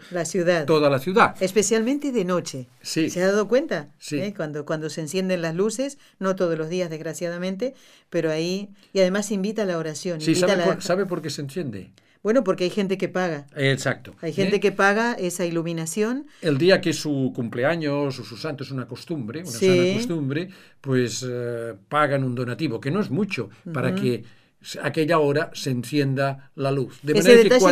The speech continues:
Speaker 2: cuando
Speaker 1: que no lo sabía.
Speaker 2: Sí, para que,
Speaker 1: <laughs>
Speaker 2: cu-, cuando... Yo lo he hecho algunas veces,
Speaker 1: Ajá.
Speaker 2: cuando ves la luz iluminada, pues, bueno, que sepas que hay alguien que está celebrando su cumpleaños, su santo, y le puedes encomendar, ¿eh? Decir,
Speaker 1: Ah,
Speaker 2: "Bueno, hay una persona
Speaker 1: fíjese.
Speaker 2: que me ha hecho el bien de que yo vea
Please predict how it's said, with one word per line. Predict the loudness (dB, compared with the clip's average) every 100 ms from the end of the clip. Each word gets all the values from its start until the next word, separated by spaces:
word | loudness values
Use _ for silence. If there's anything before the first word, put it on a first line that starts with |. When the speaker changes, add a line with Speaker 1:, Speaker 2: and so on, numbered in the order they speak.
| 6
Speaker 2:
cuando | 6
Speaker 1:
que | 8
no |
lo | 8 6
sabía. | 4 4 6
Speaker 2:
Sí, | 4 2
para | 0 0 2
que, | 0 2 2 0 -4
Speaker 1:
<laughs> | -4 -4 -4
Speaker 2:
cu-, | -6 -2
cuando... | -2 0 -2 2 4 4 4
Yo | 4
lo | 4
he |
hecho | 2 0
algunas | -2 -2 -2
veces, | -4 -6 -10 -10
Speaker 1:
Ajá. | -10 -8 -8 -10 -8
Speaker 2:
cuando | -2 0 0 -2 -4 0 0 2 0 0 0 -2 -6 _ _ _
ves | -20 -8 0 0
la | 2
luz | 0 0
iluminada, | 0 -2 -2 -2 0 -2 -4
pues, | -6 -2 0 0 0 -2 -4
bueno, | -6 -8
que | -10
sepas | -10 -8 -8
que | -6 -6
hay | -2
alguien | -4 -4 -6 -8
que | -10
está | -8 -10
celebrando | -8 -6 -6 -8
su | -14 -16
cumpleaños, | -12 -8 -6 -8 -10
su | -12 -8
santo, | -6 -6 -4 -4
y | 0
le | 2
puedes | 4 2
encomendar, | 0 -4 -6 -4 -6 -8 -12
¿eh? | -8 -6
Decir, | -4
Speaker 1:
Ah, | -4 -2
Speaker 2:
"Bueno, | 0
hay | 2
una | 2 0
persona | 0 0 0 0
Speaker 1:
fíjese. | 0 0 0 2
Speaker 2:
que | 2
me | 2 0
ha |
hecho | 0 2 0
el |
bien | 2 2 2
de | 0 -2
que | -2
yo | 0 0
vea | 0 -2 -4